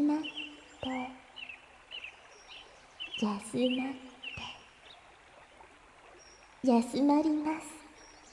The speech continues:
最高の時間。ずっとこの時間が続けばいい。心の底からそう願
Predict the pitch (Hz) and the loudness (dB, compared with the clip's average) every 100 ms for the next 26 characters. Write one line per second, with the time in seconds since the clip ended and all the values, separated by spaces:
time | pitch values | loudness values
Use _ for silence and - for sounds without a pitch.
0 | - - - - - - - - - - | -20 -20 -20 -20 -20 -20 -20 -18 -18 -18
1 | - - - - - - - - - - | -20 -20 -20 -20 -20 -20 -20 -20 -20 -20
2 | - - - - - - - - 262 269 | -20 -20 -20 -20 -20 -18 4 12 12 12
3 | 269 294 294 302 302 302 294 302 311 - | 8 8 10 8 6 2 2 2 2 0
4 | - - - - - - - - - - | -12 -16 -16 -18 -20 -20 -20 -20 -18 6
5 | 226 226 226 262 254 269 285 277 294 311 | 6 6 8 8 12 12 12 10 8 10
6 | 311 320 320 277 320 359 359 349 254 233 | 10 8 6 6 8 8 10 10 8 6
7 | 233 - - - - - - - - - | 2 -4 -14 -14 -16 -16 -20 -20 -20 -20
8 | - - 233 247 262 277 285 285 285 294 | 2 8 10 12 12 12 10 8 8 8
9 | 294 311 311 302 294 285 302 | 10 10 10 10 12 12 12